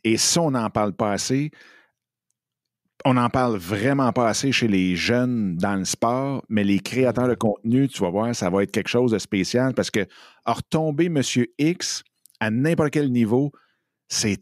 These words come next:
Speaker 1: tough. Moi, j'ai fait une dépression là-dessus. Une solide, là. Il a fallu, tu sais, je suis parti à Moncton après ça parce que c'est, c'est, c'est, c'est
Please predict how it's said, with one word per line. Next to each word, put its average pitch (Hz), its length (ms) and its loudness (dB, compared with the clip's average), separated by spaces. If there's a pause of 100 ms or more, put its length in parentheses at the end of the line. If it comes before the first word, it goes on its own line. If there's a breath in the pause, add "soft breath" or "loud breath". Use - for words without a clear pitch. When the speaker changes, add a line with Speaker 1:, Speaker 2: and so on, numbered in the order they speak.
(200)
Speaker 1:
tough. 120 480 -4 (520)
Moi, 139 180 2
j'ai 135 80 0
fait 127 160 -6
une 107 120 -6
dépression 123 680 0
là-dessus. 98 400 -4 (680)
Une 98 160 0
solide, 123 480 0
là. 85 100 -2
Il 85 60 0
a 82 40 -2
fallu, 110 200 2
tu 101 60 -4
sais, 123 100 4
je - 60 0
suis - 80 -2
parti - 380 -2
à 139 60 2
Moncton 117 400 0
après 95 280 0
ça 147 260 -2 (680 loud breath)
parce - 260 -4
que 139 280 2
c'est, 110 220 -6
c'est, 90 260 -4
c'est, 87 240 -4
c'est 78 440 -8